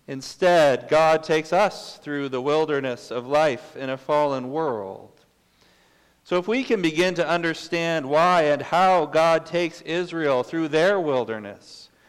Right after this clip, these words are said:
we may better understand how to walk by faith through our own.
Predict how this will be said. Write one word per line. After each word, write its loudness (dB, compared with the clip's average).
we -2
may -2
better 2
understand -2
how 0
to -2
walk 0
by -2
faith -8
through -8
our -2
own. -8